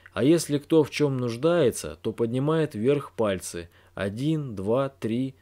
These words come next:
такое и получит блюдо. Руки во время обеда должны быть закрыты до кистей, будь то гости или приехавшие родители.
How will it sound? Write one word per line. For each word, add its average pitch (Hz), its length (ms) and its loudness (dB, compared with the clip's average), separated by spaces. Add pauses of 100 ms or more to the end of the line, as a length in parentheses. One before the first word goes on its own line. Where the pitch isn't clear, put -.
такое 151 420 0
и 127 160 -4
получит 120 480 -4
блюдо. 95 440 -6 (680)
Руки 160 380 2
во 151 120 8
время 143 400 4
обеда 131 520 2
должны 120 460 2
быть 123 320 0
закрыты 123 540 -2
до 117 180 0
кистей, 98 580 -8 (560)
будь 147 300 -2
то 110 140 4
гости 139 420 0
или 117 360 -2
приехавшие 117 760 0
родители. 113 680 -2